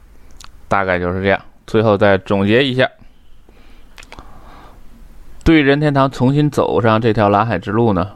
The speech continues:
我本人是非常的高兴的。啊，当然，我既不会过度的给这个新的蓝海游戏定一个过大的目标，也不会泼个冷水。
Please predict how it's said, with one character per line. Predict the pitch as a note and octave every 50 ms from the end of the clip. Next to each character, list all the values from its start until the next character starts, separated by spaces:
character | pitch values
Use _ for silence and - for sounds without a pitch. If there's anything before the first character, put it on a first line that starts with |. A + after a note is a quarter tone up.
| - -
我 | - F#2+ -
本 | - - C#2+
人 | - - G#2
是 | A2 G#2+
非 | G2+ - A2+ G#2+
常 | A2+ G#2+ F#2+
的 | F#2+ F#2+
高 | - G2+ G2+ A2
兴 | A#2 B2+ C3 A2+
的。 | F#2 - - - - - - - - - - - - -
啊， | D2+ E2+ D#2+ - - - - -
当 | - A2 A2+ A#2+
然， | B2 B2+ - - - - -
我 | - A2 A2 G#2+
既 | A2 A2+ - - D#3+ D3
不 | B2 - A2+ A2+ A#2
会 | B2+ B2 A#2
过 | A2+ - - D3 C#3 B2
度 | B2+ C3+ C3+ B2+
的 | A2+ G#2+ G2+ G2 F#2+ F#2 F2+ D#2+ - - - - - - - - -
给 | - G#2 F#2+ E2 G#2
这 | - B2 A2+ A2
个 | G#2+ G#2 G2+ G2 F#2+ F#2 F#2 F2+ F2+ - - - - - - - - - - - - - - - - - - - -
新 | - - - D3 D3+
的 | D3 B2
蓝 | G2+ G2+ G2+ A2
海 | A#2 G#2 F2
游 | F2 F2+ G#2
戏 | A2+ A2
定 | G#2+ - C#3 C3 A#2+
一 | G#2+ G#2 G2+
个 | A2 A2+ A2+
过 | G#2+ - C3+ B2+ A#2+
大 | - C#3 C#3 A#2
的 | G2+ F#2+
目 | F#2+ F#2+ F#2+ F2+
标， | F2+ F2+ F2+ - - - - - - - - - -
也 | - G#2 G2+ F2+ D#2+ E2+ G2 - - -
不 | - A2+ B2 C#3
会 | C#3+ D#3 D#3 D#3 C#3 A#2+ A2 G#2 G2 F2 D#2+ - - - - - - - - - - - - - - - - - - - - - - - -
泼 | - - D#3 C#3+
个 | C#3 C#3
冷 | C3 B2 A2+ C#3 D3
水。 | - - - - - - -